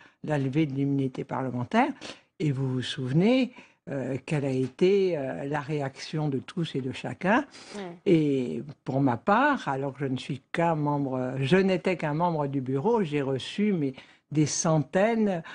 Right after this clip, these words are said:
Speaker 1: euh, de mails ou de tweets quasiment d'insultes. C'est-à-dire que, à, on est arrivé à la situation où lorsque
Speaker 2: Mm.
Speaker 1: l'on demande la levée d'immunité parlementaire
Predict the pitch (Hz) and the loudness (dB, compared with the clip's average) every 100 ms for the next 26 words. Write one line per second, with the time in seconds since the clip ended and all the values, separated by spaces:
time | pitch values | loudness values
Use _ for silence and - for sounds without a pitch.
0 | - _ 147 143 139 131 143 143 151 160 | -18 _ 0 4 4 2 4 4 4 2
1 | 185 233 233 202 156 131 143 - - - | 4 4 4 2 0 -2 -4 -6 -12 0
2 | 202 202 - 147 131 147 135 143 139 131 | 2 2 -2 -6 -4 -4 -2 -2 0 0
3 | 131 139 - 339 - - - - - - | -2 -2 0 0 -2 -14 -18 -18 -16 -2
4 | 190 175 147 175 294 285 - _ - 175 | 0 4 4 4 4 2 -6 _ -2 -2
5 | 156 - - - 226 240 - _ _ _ | -2 -8 -20 -2 -2 -2 -10 _ _ _
6 | - 190 220 214 185 190 185 175 180 - | 2 4 4 2 2 2 4 2 0 -6
7 | - 156 147 - 156 151 143 - 415 494 | -6 -2 -2 -4 -4 -2 -2 -2 -2 0
8 | 208 180 185 - - 185 170 170 160 160 | 2 2 0 -4 -2 2 4 4 4 4
9 | 202 208 175 151 143 147 185 156 151 156 | 4 2 0 -2 -2 0 0 0 -2 -2
10 | 151 147 156 143 127 131 127 127 240 370 | -2 -2 -4 -4 -4 -2 -2 0 0 0